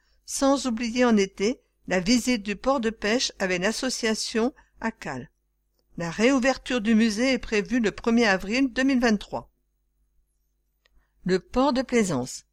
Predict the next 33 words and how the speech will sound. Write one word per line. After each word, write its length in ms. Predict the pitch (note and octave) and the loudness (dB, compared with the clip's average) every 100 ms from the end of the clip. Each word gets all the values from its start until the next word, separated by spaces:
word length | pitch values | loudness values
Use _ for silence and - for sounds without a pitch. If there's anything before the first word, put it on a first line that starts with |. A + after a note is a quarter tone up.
| _ _ _ _ _ _ | _ _ _ _ _ _
Après 340 | - - - | -18 -8 0
les 260 | C4+ C4+ A3 | 2 2 4
années 240 | A#3+ G#3+ | 4 4
covid 500 | A3 - B3 G#3+ A#3+ A3+ - | 2 0 0 0 -2 -4 -6
qui 140 | G3 | -2
avaient 180 | F#3 F#3 | 0 0
privé 400 | - C4 A#3 B3 | -2 -6 -2 0
le 140 | F#3+ | 0
port 260 | F3+ A#3+ B3 | -2 -2 0
de 80 | A3 | -2
plaisance 540 | A3 A3 G#3 A3 G#3+ | -2 -2 0 0 0
de 80 | F#3 | -4
ses 200 | - F#3 | -4 -2
visiteurs, 680 | F#3+ A3+ G#3 - F3 F3+ G3 _ _ _ | -2 -4 -6 -6 -6 -4 -8 _ _ _
la 100 | - | -4
saison 440 | G#3 - B3 G#3+ A3 | -2 0 0 2 2
deux 160 | E3 | 2
mille 200 | B3 B3+ | 2 2
vingt-deux 520 | A3+ G3+ F3 E3 G#3+ - _ _ _ | 2 2 2 0 -2 -4 _ _ _
a 120 | G#3 | -4
vu 220 | G3 A#3+ C4+ | -2 0 2
le 100 | G#3 | 2
retour 420 | F3+ A#3+ - C4+ | 2 0 -2 -4
des 240 | A#3+ G3+ | -4 -4
escales, 500 | G3+ - - F3+ A#3 - _ _ - | -6 -6 -8 -6 -8 -12 _ _ -2
et 60 | |
en 100 | F#3 | 0
particulier 800 | G#3 C4 A#3 C4+ - B3+ G#3 A#3+ A#3+ | 0 -2 -4 -6 -4 -4 0 0 2
en 160 | G#3+ G#3 | 0 0
juin, 360 | F#3+ G#3 A3+ - | 0 0 -2 -2
juillet 440 | G#3 G#3+ G3+ G3+ | -6 -4 -2 -2
et 160 | G#3 F#3 | 0 -2
août. 180 | D#3+ | -2